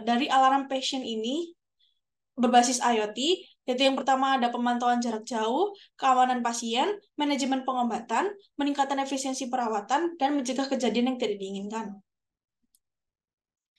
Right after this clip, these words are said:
Untuk pengertian E S P tiga dua sendiri, yaitu E S P tiga dua adalah modul microcontroller, microcontroller system on chip atau S O C yang dikembangkan oleh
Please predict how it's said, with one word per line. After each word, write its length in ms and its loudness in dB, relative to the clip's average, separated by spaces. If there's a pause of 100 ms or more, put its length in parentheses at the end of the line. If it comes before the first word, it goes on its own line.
(320)
Untuk 400 -2
pengertian 560 4
E 160 0
S 160 2
P 80 0
tiga 240 0
dua 160 -2
sendiri, 400 0
yaitu 400 4
E 80 0
S 160 2
P 80 6
tiga 160 2
dua 240 6
adalah 240 2
modul 320 4
microcontroller, 880 0 (300)
microcontroller 800 4
system 480 0
on 160 0
chip 240 -2
atau 240 0
S 160 -2
O 160 -6
C 320 2 (400)
yang 160 4
dikembangkan 400 4
oleh 240 6